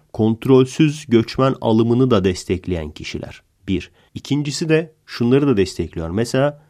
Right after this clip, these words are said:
şeriat ülkesinden geliyor, Avrupa'da bir yerde yaşamaya başlıyor. Ondan sonra orada şeriat isteriz diye gösteri yapıyor. Bunu desteklemek saçmalıktır yani. Şeriat ülkesinden kaçıp gelen ve Müslüman olarak ama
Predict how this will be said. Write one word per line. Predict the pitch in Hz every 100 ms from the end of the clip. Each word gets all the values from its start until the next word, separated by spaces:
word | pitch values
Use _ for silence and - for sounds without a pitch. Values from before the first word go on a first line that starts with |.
| _
şeriat | - 120 120 156 156
ülkesinden | 147 147 127 147 151
geliyor, | 156 139 110 117 160 - _ -
Avrupa'da | 107 123 131 143 139
bir | 139
yerde | 135 131 139
yaşamaya | 127 120 95 92
başlıyor. | 87 87 - 143 156
Ondan | - 113 127 139
sonra | - 131
orada | 131 147
şeriat | - 120 127 127
isteriz | - - 127 127
diye | 113 123
gösteri | 120 107 - 117
yapıyor. | 107 - 80 _ _
Bunu | 104 131 156
desteklemek | 139 135 131 143 151
saçmalıktır | 139 127 - 143 147 92
yani. | 82 73 78 _ _
Şeriat | - 110 107 151 165
ülkesinden | 139 143 131 156 156
kaçıp | 143 131 143
gelen | 135 131 147 156 - -
ve | 113
Müslüman | 127 120 - 131 147
olarak | 131 104 110
ama | 120 147 143